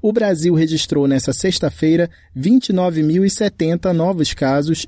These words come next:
e quatrocentas e cinquenta e seis mortes por covid dezenove. Com isso, o número de pessoas com diagnóstico positivo para a doença subiu para cinco milhões oitocentos e dez mil e as mortes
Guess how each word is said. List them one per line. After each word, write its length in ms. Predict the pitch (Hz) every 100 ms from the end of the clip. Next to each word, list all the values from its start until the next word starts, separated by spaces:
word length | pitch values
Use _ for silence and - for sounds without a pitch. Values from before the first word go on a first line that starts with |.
| -
e 100 | 165
quatrocentas 840 | 196 180 185 175 - 180 190 165
e 80 | 160
cinquenta 400 | 160 147 160 156
e 60 |
seis 260 | 151 180 180
mortes 520 | 143 143 160 - 170
por 240 | - 170 -
covid 420 | 170 143 131 127
dezenove. 720 | 143 170 175 131 123 101 101 - - -
Com 240 | - 202 175
isso, 460 | 190 185 - 127 - - -
o 120 | 196
número 320 | 220 247 226
de 80 | 196
pessoas 480 | 196 165 - 123 -
com 140 | 165
diagnóstico 680 | 160 160 151 147 143 - 135
positivo 640 | - 202 185 165 143 127
para 200 | 120 156
a 20 |
doença 500 | 175 180 160 165 185 175 - _
subiu 340 | - 214 190 190
para 240 | 160 135
cinco 400 | - - 233 -
milhões 520 | 185 131 139 190 208 -
oitocentos 680 | 180 190 175 - 196 196 190
e 60 |
dez 300 | 180 180 165
mil 300 | 151 139 120 110 - _
e 100 | -
as 180 | 202 214
mortes 560 | 131 131 160 - 208